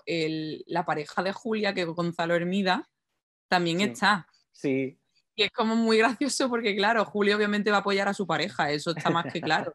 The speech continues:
Speaker 2: <laughs>
Speaker 1: ¿sabes? Y me lo dijo, dice, "Marta, me alegro muchísimo por ti, pero yo voy con Gonzalo", y es como, "Tía, ya te entiendo, no pasa nada".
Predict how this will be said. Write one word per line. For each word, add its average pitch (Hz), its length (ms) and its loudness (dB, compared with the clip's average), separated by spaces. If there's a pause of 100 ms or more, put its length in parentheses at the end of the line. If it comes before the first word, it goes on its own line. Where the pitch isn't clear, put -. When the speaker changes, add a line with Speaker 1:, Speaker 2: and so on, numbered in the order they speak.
Speaker 2:
<laughs> 190 120 -16
Speaker 1:
¿sabes? 190 180 0 (540)
Y 233 220 0
me 226 80 4
lo 214 80 6
dijo, 214 300 2
dice, 214 200 2
"Marta, 240 520 4
me 220 140 4
alegro 226 220 4
muchísimo 262 420 -2
por 240 180 2
ti, 254 180 0
pero 226 180 2
yo 226 140 2
voy 277 120 -2
con 285 180 0
Gonzalo", 240 460 4
y 214 40 8
es 214 60 4
como, 202 260 0
"Tía, 233 340 4
ya 220 320 6
te 240 80 0
entiendo, 233 420 2
no 233 100 0
pasa 254 280 -2
nada". 196 380 2